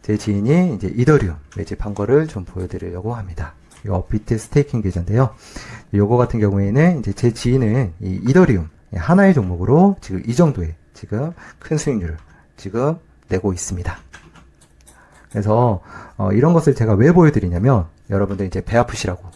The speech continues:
이제 보여드리는 건 아니고요. 어, 막연하게 내가 코인을 잘 모르는데 코인을 통해서 과연 내가 돈을 벌 수 있을까라는 이제 막연한 두려움이 다들 처음에는 있으십니다. 저도 이제 이천십칠 년도에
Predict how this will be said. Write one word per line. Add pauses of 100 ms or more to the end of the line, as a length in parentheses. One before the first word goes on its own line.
(260)
이제
보여드리는
건
아니고요. (480)
어,
막연하게 (460)
내가
코인을
잘
모르는데 (540)
코인을
통해서 (160)
과연
내가
돈을
벌
수
있을까라는
이제
막연한
두려움이 (140)
다들
처음에는
있으십니다. (460)
저도
이제
이천십칠
년도에